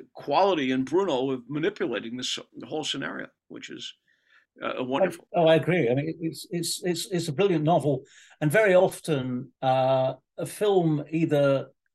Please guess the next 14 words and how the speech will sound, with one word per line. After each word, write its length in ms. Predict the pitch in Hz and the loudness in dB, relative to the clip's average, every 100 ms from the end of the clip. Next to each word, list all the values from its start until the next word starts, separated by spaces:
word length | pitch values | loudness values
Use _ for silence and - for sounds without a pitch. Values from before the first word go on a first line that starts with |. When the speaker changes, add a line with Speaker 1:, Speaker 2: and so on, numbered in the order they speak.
| _ _ _ _ _ - | _ _ _ _ _ 0
Speaker 2:
improves 720 | 185 - 226 247 226 143 - | 0 0 0 2 0 -2 -4
upon 260 | 143 156 143 | -2 0 2
an 100 | 143 | 2
average 460 | 151 127 135 131 | 0 -2 -6 -4
novel 480 | 135 117 107 107 143 _ | -4 -4 -4 -10 -14 _
or 420 | 151 143 143 139 147 | 2 4 6 4 2
ruins 540 | 143 185 143 123 113 | 4 6 6 2 0
an 60 | 131 | 2
excellent 500 | 196 - 123 110 147 | 0 -2 -8 -8 -4
novel. 400 | 131 101 98 90 - | -4 -4 -8 -14 -14
Speaker 1:
Mm-hmm. 220 | 143 131 151 - | -12 -12 -14 -2
Speaker 2:
In 100 | 160 | 2
this 240 | 202 214 - | 2 0 0
case, 560 | 170 143 143 - - | 2 2 0 -6 -14